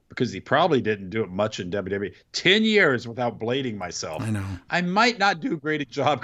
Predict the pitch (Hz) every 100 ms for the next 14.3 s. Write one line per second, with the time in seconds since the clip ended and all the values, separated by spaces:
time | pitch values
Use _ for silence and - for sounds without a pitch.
0 | - 160 123 208 131 123 143 117 123 98
1 | 113 98 - - 123 - 185 156 120 104
2 | 95 92 _ 135 247 277 269 - 190 -
3 | 165 - 98 104 117 135 120 117 120 110
4 | - 110 107 104 - - - - _ _
5 | _ _ _ - - - - - - -
6 | - - _ _ - - 117 117 120 202
7 | 185 117 92 107 101 _ 135 196 262 _
8 | _ _ _ _ _ _ _ - 202 214
9 | 254 147 160 254 - - 294 269 330 349
10 | 302 - _ _ _ _ _ _ _ _
11 | _ _ _ _ _ _ 120 107 135 123
12 | 110 73 69 82 107 120 127 113 - 92
13 | 92 85 92 98 101 - 90 - 80 73
14 | - 80 78